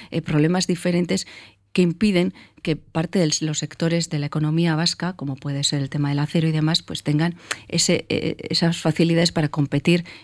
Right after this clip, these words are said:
eh, internacionalmente. Entonces hablábamos de reducción de costes energéticos y hablábamos de medidas para que las empresas fueran competitivas internacionalmente. Y además dejábamos la puerta abierta también a otro tipo de medidas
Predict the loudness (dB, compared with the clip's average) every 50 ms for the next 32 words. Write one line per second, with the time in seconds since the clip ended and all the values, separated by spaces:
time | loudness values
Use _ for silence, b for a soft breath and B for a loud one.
0 | B -6 -4 -2 -2 0 0 0 0 0 0 2 2 2 4 2 2 2 0 -2
1 | -2 -4 -2 0 0 0 0 0 -2 0 0 2 2 2 2 0 0 -2 -4 -4
2 | -2 -2 -2 -2 0 0 2 2 2 0 0 0 -2 -2 -2 -2 -4 -4 -4 -10
3 | b b b b b b b 0 0 0 2 2 0 0 0 0 -2 0 0 -2
4 | -2 B B B B B 0 0 0 2 0 0 0 0 0 0 0 -2 B B
5 | B B B 2 4 4 4 2 2 2 0 0 0 -2 -2 -4 -6 -4 -4 -4
6 | -4 -4 -4 -4 -2 -2 0 0 0 -2 -2 B B B B B 0 2 4 4
7 | 4 2 0 -2 -2 -4 -4 -2 -2 0 0 0 0 0 0 0 -2 -4 -4 -4
8 | -2 -2 -2 0 0 0 2 2 2 2 2 0 -2 -4 -4 -2 0 0 2 2
9 | 2 0 0 -2 -2 0 2 2 2 2 0 0 -2 0 0 -2 -2 0 0 0
10 | 0 0 0 0 0 0 2 2 2 2 2 0 -2 -2 -2 0 -2 -2 0 -2
11 | -2 0 -2 -2 0 0 0 0 2 2 2 0 -2